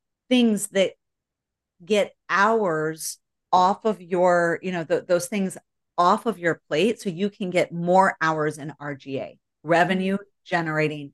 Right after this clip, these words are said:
Speaker 1: activities.
Speaker 2: Okay. So then that kind of, I think that almost a little bit speaks to a, you know, one million dollar C E O mindset to a ten million dollar C E O mindset, right? So we're, we're thinking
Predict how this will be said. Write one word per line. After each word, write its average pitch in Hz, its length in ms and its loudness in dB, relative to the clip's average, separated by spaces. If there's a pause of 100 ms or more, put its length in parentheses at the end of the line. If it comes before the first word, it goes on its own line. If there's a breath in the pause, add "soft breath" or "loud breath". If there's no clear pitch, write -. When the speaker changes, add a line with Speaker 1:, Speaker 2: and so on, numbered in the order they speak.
(160)
Speaker 1:
activities. 127 640 -18 (1040)
Speaker 2:
Okay. 190 360 -4 (340)
So 311 260 -2
then 349 260 0 (180)
that 294 220 2
kind 320 300 -4
of, 285 280 0 (180)
I 254 100 2
think 392 220 -2
that 330 180 0
almost 254 600 0
a 202 120 0
little 220 580 0
bit 175 240 -2
speaks - 720 -18
to 185 680 -8 (140)
a, 170 680 -2 (380)
you 214 100 -6
know, 208 140 0
one 190 480 -2
million 190 340 0
dollar 180 320 4
C 185 400 -10
E 165 60 0
O 175 120 0
mindset 165 500 -8
to 180 120 -10
a 165 80 -6
ten 175 340 -12
million 151 300 -12
dollar 143 260 -6
C 151 320 -16
E 139 60 -10
O 139 80 -12
mindset, 120 500 -14
right? 151 320 -8
So 165 360 -4 (260 soft breath)
we're, 208 200 -2
we're 220 140 0
thinking 254 640 -6